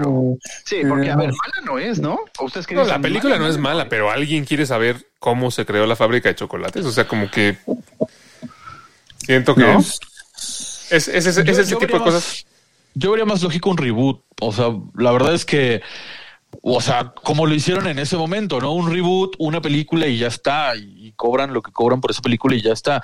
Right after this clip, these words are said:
Speaker 4: Expandirlo a un universo sí se me hace
Speaker 1: Sí,
Speaker 4: querer
Speaker 1: porque
Speaker 4: exprimir una piedra, sinceramente.
Speaker 1: Sí, porque no sé qué tanta, qué tan grande sería la fanbase de esta película realmente.
Speaker 4: Inclusive a mí me gustaría más,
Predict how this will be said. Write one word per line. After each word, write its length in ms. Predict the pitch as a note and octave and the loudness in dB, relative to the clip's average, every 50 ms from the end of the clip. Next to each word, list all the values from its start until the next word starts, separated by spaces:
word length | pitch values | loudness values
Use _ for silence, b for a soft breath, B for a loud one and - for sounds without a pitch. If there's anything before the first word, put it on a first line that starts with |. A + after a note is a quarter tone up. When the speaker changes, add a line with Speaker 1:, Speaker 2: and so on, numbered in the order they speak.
| B B B B B B B B | B B B B B B B B
Speaker 4:
Expandirlo 880 | - B2+ - - - - D3 C3 B2 B2 C3 B2+ C#3+ D3+ D#3 D#3+ E3+ E3 | -6 -6 -6 -6 -4 -4 -2 0 0 2 2 2 2 2 2 2 2 2
a 60 | D3+ | 2
un 100 | D3+ D3+ | 0 0
universo 480 | D#3 D3 C3+ B2 A#2+ B2+ C3+ - - C#3+ | 0 0 0 0 -2 -2 -4 -4 -6 -6
sí 140 | A#2+ - B2+ | -6 -6 -6
se 140 | A#2+ - C3 | -4 -4 -2
me 180 | A#2 A2+ A2+ | -2 0 0
hace 760 | A#2 A#2 - - B2 A#2 A2+ A2 G#2+ G2+ G2 G2 G2 F#2+ F2+ - - - - _ _ _ _ | 0 -2 0 0 0 0 2 2 2 0 0 0 0 0 -2 -4 -6 -10 -14 _ _ _ _
Speaker 1:
Sí, 100 | - D3 E3+ | -2 -2 0
Speaker 4:
querer 260 | - - A#3+ A#3+ A3 - | 0 0 0 0 2 2
Speaker 1:
porque 120 | G3 E3+ | 2 2
Speaker 4:
exprimir 380 | E3 D#3 C#3+ C3 C3+ C#3+ D3 D3+ | 2 0 -2 -2 -2 -2 -2 -2
una 180 | D3 C#3 A#2 | -2 -4 -4
piedra, 400 | - B2 A#2 A#2 A2+ G#2+ G#2 G2 | -4 -4 -4 -2 -2 -4 -4 -6
sinceramente. 720 | - - A2 G#2 - A2+ A2 A2 G#2 G#2 G#2 G#2 G#2+ - - | -8 -10 -12 -8 -6 -6 -6 -4 -6 -6 -8 -8 -10 -8 -2
Speaker 1:
Sí, 160 | - B3 B3 | 0 0 2
porque 280 | F#3+ G#3+ F#3+ E3+ G3 F#3+ | 2 2 2 2 2 2
no 200 | F3+ F#3+ G3+ G3+ | 2 4 2 2
sé 280 | F#3 - G#3+ G3+ F3+ | 0 0 -2 -2 -2
qué 160 | - - G3+ G3 | -2 -4 -4 -4
tanta, 480 | - - G3+ F#3+ F#3 F#3 F3 - G3+ F#3 D#3 C#3+ C#3+ - - | -4 -4 0 0 2 0 0 0 -2 -2 0 -2 -4 -6 -6
qué 160 | - F#3 F#3 | -4 -4 -2
tan 200 | F#3 - G3 F3+ | -2 0 0 0
grande 300 | F3+ F3 F3+ F3+ F#3 F#3 | 2 2 2 2 0 0
sería 340 | F3 - E3+ E3 D#3+ E3 E3+ E3+ F3+ G#3+ | 0 -2 -2 -2 0 0 0 0 -2 -2
la 180 | A#3 E3+ D#3+ D3+ | -2 -4 -4 -4
fanbase 480 | - - E3+ E3 E3+ E3+ E3 E3 D#3+ D3+ D#3+ | -4 -2 0 0 2 2 2 2 0 0 0
de 40 | D#3+ | -2
esta 180 | D3 - - | -2 -4 -6
película 520 | C#3+ - C#3+ C3+ C#3 C3+ - C#3+ C3+ C3 C3 | -4 -2 -2 -2 -2 -2 -2 -2 0 0 0
realmente. 460 | B2+ C#3 C#3 C3+ C#3 C#3 C3+ C3 - - - B B B B B B B B B B - | 0 0 0 2 2 2 2 0 -2 -6 -12 B B B B B B B B B B -2
Speaker 4:
Inclusive 460 | F3 E3+ E3 F#3 F3+ E3+ - A#3 C4+ | -2 0 0 0 0 0 0 0 0
a 20 | C4+ | 0
mí 100 | A#3+ A#3+ | 0 0
me 80 | C4 | 0
gustaría 640 | B3+ A3+ F#3 - E3+ D3 D3+ E3 F#3 G#3+ A3+ A3+ E3 | 0 0 0 -2 -2 -2 0 0 0 0 0 0 0
más, 600 | F3+ E3+ D3+ D#3+ G3 - G4 - - - - - | 2 0 0 0 0 -2 -2 -4 -6 -8 -10 -10